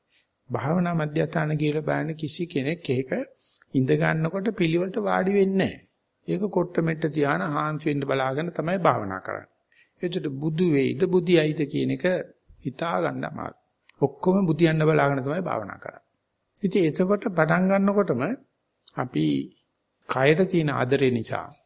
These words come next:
ජීවිතේට තියෙන ආදරේ නිසා එක්ක භාවනා මධ්‍යස්ථාන වලට යන්නේ නැහැ. "බෑ අප්පා ඉඳගෙන ඉන්න බෑ."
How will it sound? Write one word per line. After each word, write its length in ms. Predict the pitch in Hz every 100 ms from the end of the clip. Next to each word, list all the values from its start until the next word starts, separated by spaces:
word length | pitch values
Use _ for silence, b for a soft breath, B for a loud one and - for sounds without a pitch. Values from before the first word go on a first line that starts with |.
| _ _ -
ජීවිතේට 540 | 123 151 190 185 196
තියෙන 200 | 175 175
ආදරේ 400 | 123 117 139 170
නිසා 380 | 175 185 - 107 -
එක්ක 220 | 160 - -
භාවනා 320 | 139 131 135
මධ්‍යස්ථාන 380 | 135 127 - 151
වලට 140 | 147 104 110
යන්නේ 200 | 127 131
නැහැ. 200 | 107 82 _ _ _ _ -
"බෑ 240 | 117 123 139
අප්පා 280 | 131 - 156
ඉඳගෙන 320 | 143 135 143
ඉන්න 180 | 143 143
බෑ." 220 | 139 170